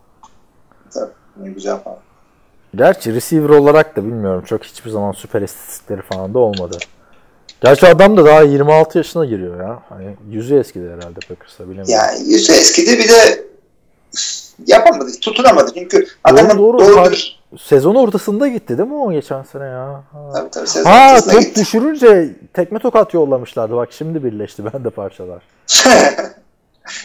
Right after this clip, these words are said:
Speaker 2: Hey gidi Ty Montgomery, hey ya.
Speaker 1: Abi o adam, e,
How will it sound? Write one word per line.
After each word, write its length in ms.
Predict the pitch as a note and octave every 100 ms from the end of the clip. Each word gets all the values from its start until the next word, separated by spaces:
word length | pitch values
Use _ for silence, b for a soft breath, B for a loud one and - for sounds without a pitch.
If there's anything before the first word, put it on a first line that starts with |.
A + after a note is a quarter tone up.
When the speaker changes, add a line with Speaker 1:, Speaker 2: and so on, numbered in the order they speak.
| B _ _ _ _ A#2+
Speaker 2:
Hey 220 | D3 C#3
gidi 200 | B2 B2
Ty 80 | A#2+
Montgomery, 720 | A2+ A#2 A2 - G#2+ G#2 G#2
hey 200 | G#2 F#2+
ya. 180 | F2+ F#2+ _ _ _ _ _ _ -
Speaker 1:
Abi 260 | F3 G3 D3+
o 40 |
adam, 320 | F#3 G#3+ -
e, 60 | _